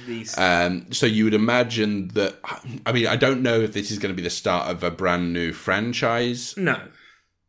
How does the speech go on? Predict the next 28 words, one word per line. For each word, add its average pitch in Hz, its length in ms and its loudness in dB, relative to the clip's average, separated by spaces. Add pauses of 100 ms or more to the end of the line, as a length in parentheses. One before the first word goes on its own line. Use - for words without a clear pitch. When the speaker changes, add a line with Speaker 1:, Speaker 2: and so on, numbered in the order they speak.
(640)
Speaker 2:
They've 104 260 2
left 107 380 4
it - 220 -2
so 98 200 2
that 92 140 0
it 90 160 -2
could 139 260 4
be, 147 160 2
I 151 120 6
think. 151 580 -2 (120)
Speaker 1:
Yes. 98 520 -12 (400)
Speaker 2:
But 110 560 2 (260)
this 127 320 2
is 110 120 0
the 110 80 2
problem, 98 400 2
is 101 160 -2
that 107 160 2
I 98 80 2
kind 101 180 0
of 92 80 0
feel 95 160 2
like 95 300 0 (200)
I 127 120 6
don't 139 180 6
know 127 120 4
how 113 280 4
much - 580 -4